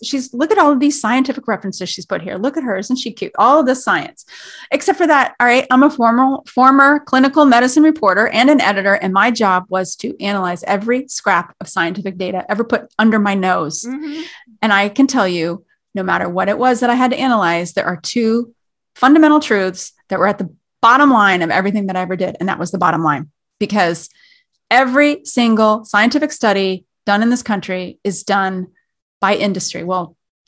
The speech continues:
Speaker 2: Yeah.
Speaker 1: nearly every single scientific study.
Speaker 2: Yeah.
Speaker 1: But, but I mean, it's almost, I can say that almost categorically, truly, funded by industry. Okay. So it's never unbiased because industry doesn't want to fund, fund something that's not gonna be to their advantage. And then the second thing is that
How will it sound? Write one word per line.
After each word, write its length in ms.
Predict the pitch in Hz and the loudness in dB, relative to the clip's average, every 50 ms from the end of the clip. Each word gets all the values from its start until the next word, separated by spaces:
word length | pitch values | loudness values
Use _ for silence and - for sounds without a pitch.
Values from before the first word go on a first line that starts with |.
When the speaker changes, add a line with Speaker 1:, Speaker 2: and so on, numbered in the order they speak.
| _ _ | _ _
Speaker 2:
Yeah. 200 | _ 214 240 - | _ -14 -2 4
Speaker 1:
nearly 540 | 226 - 254 254 247 220 190 175 160 151 151 | 6 6 6 6 2 0 0 0 0 0 0
every 180 | 185 190 190 190 | -2 -2 -2 -4
single 280 | - - 185 165 170 | -4 -6 -6 -6 -8
scientific 440 | 165 - 170 170 165 185 - 156 156 | -8 -6 -8 -8 -8 -10 -14 -14 -16
study. 240 | - - - - 202 | -12 -14 -12 -12 -10
Speaker 2:
Yeah. 80 | 226 220 | -4 -2
Speaker 1:
But, 120 | 285 294 - - - _ | -2 -2 -2 -10 -4 _
but 160 | 359 330 349 | 0 2 2
I 60 | 330 | 2
mean, 140 | 330 359 370 | 4 4 4
it's 200 | 359 359 349 254 | 4 4 4 4
almost, 340 | 359 381 415 453 392 - - | 4 4 4 4 0 0 -2
I 120 | - 262 | -2 -2
can 160 | 262 - 302 277 | 2 4 2 2
say 200 | 294 339 370 339 | 4 2 2 2
that 120 | 277 220 | 4 4
almost 360 | 226 240 277 269 208 185 - | 4 4 6 4 2 0 -2
categorically, 600 | - 202 180 190 180 202 214 202 180 - - 139 160 | -6 -6 -6 -4 -4 -2 -2 -2 -4 -6 -10 -10 -10
truly, 380 | - - 226 190 - - - - - - - - _ _ | -2 -2 -2 -2 -2 -6 -10 -16 -20 -20 -20 -20 _ _
funded 280 | - 247 254 262 285 247 | 4 4 6 6 4 4
by 120 | 262 240 - | 2 0 0
industry. 560 | - 214 196 185 - - - - - - - _ _ _ _ _ | -2 -4 -4 -4 -6 -6 -8 -12 -14 -14 -20 _ _ _ _ _
Okay. 300 | 208 202 - 226 233 240 | -6 -2 0 0 -2 -2
So 200 | 247 - - 269 | -2 0 2 4
it's 140 | 294 285 - | 4 4 4
never 220 | 320 339 349 359 | 4 6 6 6
unbiased 640 | 349 339 320 285 254 240 220 220 196 185 190 185 - - | 6 8 8 6 6 6 6 6 4 2 0 0 -2 -2
because 220 | 277 - 320 294 | 0 2 4 4
industry 340 | 349 370 403 392 - 392 349 | 4 4 2 2 2 2 2
doesn't 220 | 359 339 330 349 320 | 4 4 4 6 6
want 140 | 311 311 | 6 6
to 40 | 302 | 4
fund, 400 | 302 - 311 330 359 349 294 - | 4 4 2 4 4 2 0 0
fund 220 | - 302 320 339 330 | 2 2 2 2 2
something 280 | - 262 240 254 247 | 0 0 0 2 0
that's 200 | 240 240 233 - | 0 0 0 2
not 160 | 254 247 262 | 2 2 2
gonna 160 | 262 262 233 220 | 2 0 0 2
be 340 | 202 220 214 208 202 - _ _ | 2 2 0 0 -4 -6 _ _
to 140 | - 254 233 | -2 -2 0
their 180 | 208 208 196 | 2 2 2
advantage. 500 | 185 180 165 170 175 180 190 - - - - _ - - - - - - | 0 0 -2 -6 -8 -8 -8 -10 -12 -16 -20 _ -20 -20 -20 -20 -8 0
And 80 | 240 | 2
then 100 | 262 262 | 4 4
the 60 | 254 | 4
second 320 | 254 - - 370 - 403 330 | 4 2 0 0 0 -2 -2
thing 160 | 294 254 226 | 0 0 0
is 100 | 226 220 | 0 0
that 240 | 226 214 208 - | 0 0 -2 -2